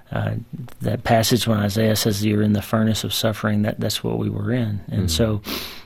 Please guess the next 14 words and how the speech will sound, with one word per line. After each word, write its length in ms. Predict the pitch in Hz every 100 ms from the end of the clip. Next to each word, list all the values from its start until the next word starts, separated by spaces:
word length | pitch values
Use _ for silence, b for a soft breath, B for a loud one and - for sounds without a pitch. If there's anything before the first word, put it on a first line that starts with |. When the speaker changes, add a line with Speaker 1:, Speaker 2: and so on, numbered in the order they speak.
| -
Speaker 1:
um, 400 | 113 110 101 95 - - - - -
I 120 | 127
really, 540 | 165 131 123 139 117 101 -
for 280 | - - 117 110
a 60 |
little 260 | 104 120 123
bit, 360 | 110 107 117 - - -
um, 380 | 117 107 101 104 -
wasn't 400 | - 113 123 127
sure 320 | - 120 120
what 140 | 113 101
I 100 | 101
believed 540 | 101 101 107 110 104
anymore, 500 | 101 101 101 107 107